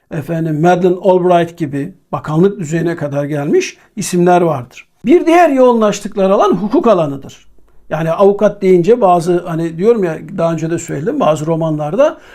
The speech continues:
avukat demek Yahudi avukat anlamına gelir. Yani çok öyle isim yapmışlardır. Çok ünlü avukatlar. İngiltere'de de böyledir. Yani böyle kraliçe konseyinde, böyle en büyük yargı konseyinde Yahudilerin, e, çok geniş temsil edildiklerini görürsünüz.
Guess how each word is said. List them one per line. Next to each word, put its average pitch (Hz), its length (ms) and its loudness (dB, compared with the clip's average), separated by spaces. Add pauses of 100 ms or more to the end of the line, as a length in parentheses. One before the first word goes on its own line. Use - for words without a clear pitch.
(140)
avukat 208 420 0
demek 247 240 0
Yahudi 226 300 4
avukat 190 520 -4
anlamına 165 420 2
gelir. 147 440 -4 (420)
Yani 143 160 -12
çok 226 300 0
öyle 190 100 4
isim 247 280 2
yapmışlardır. 151 880 -4 (220)
Çok 190 240 -2
ünlü 180 160 4
avukatlar. 165 720 -4 (420)
İngiltere'de 262 600 4
de 320 40 4
böyledir. 202 340 4
Yani 185 280 4
böyle 190 200 2
kraliçe 202 600 0
konseyinde, 185 880 2
böyle 160 180 -2
en 170 300 0
büyük 165 340 -2
yargı 170 500 2
konseyinde 160 760 -6 (340)
Yahudilerin, 165 800 -2
e, 170 160 0
çok - 260 -14
geniş 175 320 -2
temsil 156 440 -6
edildiklerini 147 640 -2
görürsünüz. 262 640 0